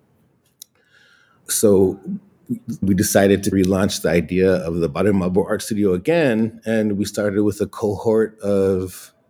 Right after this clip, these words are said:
twenty-five artists who we did, oh, I forgot how long it was. Maybe it was a good five weeks of training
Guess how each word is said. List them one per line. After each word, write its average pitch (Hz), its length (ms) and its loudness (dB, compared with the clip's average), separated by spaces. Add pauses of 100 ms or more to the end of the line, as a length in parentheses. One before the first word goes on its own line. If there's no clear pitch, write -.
(580)
twenty-five 127 540 0
artists 107 760 -2
who 107 680 0 (760)
we 113 380 2
did, 104 540 2
oh, - 240 -8
I 95 60 -4
forgot 78 320 -6
how 87 100 -6
long 82 180 0
it 69 140 -6
was. 76 420 -2 (140)
Maybe 151 560 0 (1500)
it 104 60 -2
was 113 140 2
a 123 40 4
good 151 200 0
five 139 320 0
weeks 143 200 0
of 135 140 0
training 123 720 2